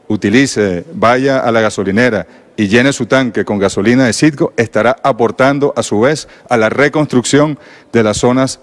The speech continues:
afectadas de manera solidaria por parte del gobierno de la República Bolivariana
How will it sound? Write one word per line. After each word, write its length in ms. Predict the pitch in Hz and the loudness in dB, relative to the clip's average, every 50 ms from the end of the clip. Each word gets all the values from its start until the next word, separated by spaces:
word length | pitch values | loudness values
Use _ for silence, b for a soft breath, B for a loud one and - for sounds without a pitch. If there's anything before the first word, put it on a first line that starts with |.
| _ - | _ -2
afectadas 600 | - - - - - - - 135 139 151 151 135 | -2 -2 0 -2 -4 -2 0 2 2 2 2 0
de 80 | 127 113 | -2 -2
manera 400 | 107 107 110 113 117 131 127 - B B B | -2 0 0 2 2 0 -2 -4 B B B
solidaria 800 | B - - - 151 151 139 131 127 139 151 151 156 160 151 B B B B B B _ - | B -4 0 2 2 2 4 2 2 2 0 -2 -4 -6 -8 B B B B B B _ -2
por 180 | 120 120 - - | -2 -2 -2 0
parte 540 | - 127 135 139 135 - - 156 156 - - - | 0 0 0 0 -2 -4 -2 -2 -2 -2 -4 -4
del 500 | 110 101 127 131 127 - - - 117 107 | 0 2 2 2 0 -2 -4 -2 0 2
gobierno 560 | 101 101 95 110 113 120 120 123 123 123 - - _ - | 2 2 2 2 2 2 2 0 -4 -4 -6 -10 _ -16
de 360 | - - 104 117 120 120 92 | -6 -2 0 0 0 0 -2
la 120 | 120 113 104 | -2 -4 -2
República 460 | 104 95 - 123 120 120 123 - 120 | -2 -2 -2 -2 0 0 -2 -2 -2
Bolivariana 680 | 113 110 104 101 98 98 98 104 110 110 117 117 110 | -4 -4 -4 -4 -6 -6 -4 -6 -6 -6 -8 -10 -12